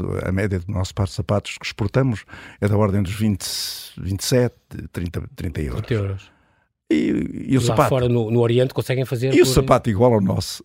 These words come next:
Speaker 1: igual àquele que eu exporto por trinta euros,
Speaker 2: Uhum.
Speaker 1: é feito lá fora por quinze.
Speaker 2: Pois, é
Speaker 1: Portanto,
Speaker 2: impressionante.
Speaker 1: não é,
Speaker 2: É impossível
Speaker 1: não é
Speaker 2: competir
Speaker 1: diferença
Speaker 2: com
Speaker 1: de dez por cento.
Speaker 2: Pois, sim, claro.
Speaker 1: É uma
Speaker 2: Apesar de
Speaker 1: diferença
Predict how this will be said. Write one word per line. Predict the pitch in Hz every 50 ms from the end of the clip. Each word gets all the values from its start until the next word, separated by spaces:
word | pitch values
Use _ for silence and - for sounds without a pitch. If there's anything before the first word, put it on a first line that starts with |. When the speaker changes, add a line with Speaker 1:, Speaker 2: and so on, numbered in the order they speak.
| _ -
Speaker 1:
igual | 123 117 - 135 143 135
àquele | 113 98 - 127 113 101
que | 127
eu | 113
exporto | - - - - 101 98 - - - -
por | - -
trinta | - 98 92 90 - 90
euros, | 95 151 147 143 156 - - -
Speaker 2:
Uhum. | 135 120 110 139 156 -
Speaker 1:
é | - 175
feito | - - 120 -
lá | - -
fora | - 104 101 98
por | 127 127
quinze. | - 139 127 131 135 113 107 82 - _ _ _ _ _ _ _ _ -
Speaker 2:
Pois, | - 113 104 95
é | 92
Speaker 1:
Portanto, | 87
Speaker 2:
impressionante. | - - 110 98 95 - - -
Speaker 1:
não | 117 104 107
é, | 110 120 123 123
Speaker 2:
É | 117
impossível | 120 117 - - 135 127 120 -
Speaker 1:
não | 123
é | 127
Speaker 2:
competir | 127 135 135 143
Speaker 1:
diferença | 143 - 156 147 120 131
Speaker 2:
com | 135
Speaker 1:
de | 117
dez | 139 131 -
por | - -
cento. | - 139 120 120 113 - 147
Speaker 2:
Pois, | 123 98 - - _ _ -
sim, | - 104 95
claro. | - - 92 101
Speaker 1:
É | 98
uma | 98
Speaker 2:
Apesar | 101 101 175 190
de | 196 208 -
Speaker 1:
diferença | 196